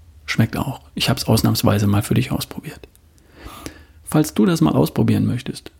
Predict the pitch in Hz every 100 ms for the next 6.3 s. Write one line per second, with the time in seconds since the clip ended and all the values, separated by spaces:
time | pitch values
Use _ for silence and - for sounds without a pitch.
0 | _ - 127 139 156 - 127 - - -
1 | 160 - - _ _ - - - 104 135
2 | 131 127 123 120 127 - 139 127 127 117
3 | - - - - 160 - 123 120 107 117
4 | 127 - _ - 110 117 - - - -
5 | 104 107 - 131 143 147 139 117 117 -
6 | 127 131